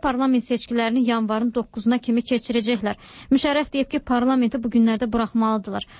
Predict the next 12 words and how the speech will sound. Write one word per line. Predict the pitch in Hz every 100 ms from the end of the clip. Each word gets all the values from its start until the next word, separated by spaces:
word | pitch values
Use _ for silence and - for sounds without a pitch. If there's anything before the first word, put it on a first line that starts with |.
| - -
Pakistanda | 240 - 262 247 262
iqtidar | - 226 240
və | 220 214
müxalifət | 202 214 233 220
arasındakı | 214 202 214 208 233 220
gərginliyə | 226 214 220 233 233
görə | 208 254 226
ölkədən | - 214 226 -
fövqəladə | 240 202 208 196 208 214
vəziyyət | 196 214 220 196
elan | 190
olunub. | 180 185